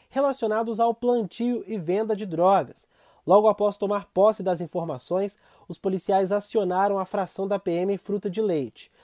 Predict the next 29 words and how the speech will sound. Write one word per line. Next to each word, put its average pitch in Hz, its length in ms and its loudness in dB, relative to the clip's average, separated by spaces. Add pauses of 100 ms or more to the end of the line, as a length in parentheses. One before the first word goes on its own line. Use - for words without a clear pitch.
(160)
Os 139 80 -14
policiais 180 480 -2
fizeram 180 440 -2
diligências 185 800 -2 (240)
e 196 80 -4
chegaram 226 580 2
ao 196 140 2
local 180 520 0
onde 247 360 -2
o 240 80 -6
suspeito 202 580 -4
plantava 208 540 0
a 220 80 2
droga. 156 480 0 (340)
O 151 60 -2
homem 226 400 4
e 175 80 -4
o 190 60 0
material 180 360 2
apreendido 185 600 0
foram 208 240 0
levados 180 560 -2
para 185 260 0
a 185 60 2
delegacia 185 720 -4
da 175 180 -2
Polícia 208 520 -4
Civil 190 420 -6
de 180 220 -10